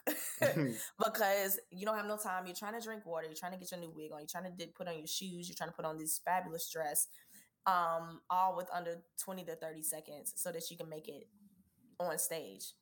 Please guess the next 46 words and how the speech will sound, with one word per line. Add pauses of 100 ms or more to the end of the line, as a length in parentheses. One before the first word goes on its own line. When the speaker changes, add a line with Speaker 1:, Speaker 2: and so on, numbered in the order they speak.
(120)
Speaker 2:
With
about
Speaker 1:
And
it
Speaker 2:
two
dressers
and
a
hair
person
Speaker 1:
With
Speaker 2:
at
Speaker 1:
about
two
Speaker 2:
least.
Speaker 1:
dressers
and
a
hair
person (120)
at (100)
least. (200)
And (500)
you're
on
stage
the
entire
time.
That
the
fact
that
they
even
dress
you
on
stage,
the
ensemble
Speaker 2:
Mm-hmm.
Speaker 1:
dresses
you
on
stage.